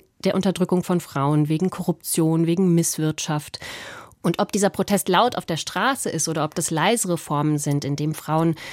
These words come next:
zum Beispiel das Kopftuch nach hinten rutschen lassen oder Männer auf der Straße Shorts tragen, was im Iran für Männer auch verboten ist.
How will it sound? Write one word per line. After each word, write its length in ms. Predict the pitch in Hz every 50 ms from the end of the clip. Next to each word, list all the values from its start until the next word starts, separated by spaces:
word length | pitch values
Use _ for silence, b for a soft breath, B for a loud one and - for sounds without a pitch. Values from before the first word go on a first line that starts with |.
| B B
zum 140 | B - 175
Beispiel 240 | 160 151 - - 170
das 160 | 180 165 -
Kopftuch 400 | - - 175 - - - 180 -
nach 140 | 180 165 -
hinten 280 | - 190 196 - 196
rutschen 380 | 180 165 160 156 - - - 156
lassen 400 | 147 143 147 - - 151 147 139
oder 320 | - - 147 147 143 143
Männer 480 | 143 147 147 147 156 165 165 160 165 - -
auf 140 | 165 156 -
der 140 | - 160
Straße 380 | 147 - - 156 156 - - 165
Shorts 420 | - - - 175 180 190 - -
tragen, 540 | - - - 156 147 147 151 151 147 143 139
was 140 | 143 139 -
im 120 | - 156
Iran 260 | 151 147 - 147 151 151
für 120 | - 156
Männer 280 | 151 151 151 147 143 120
auch 140 | 185 214
verboten 560 | - - 202 170 143 156 156 151 151 - 131 -
ist. 220 | 120 147 - -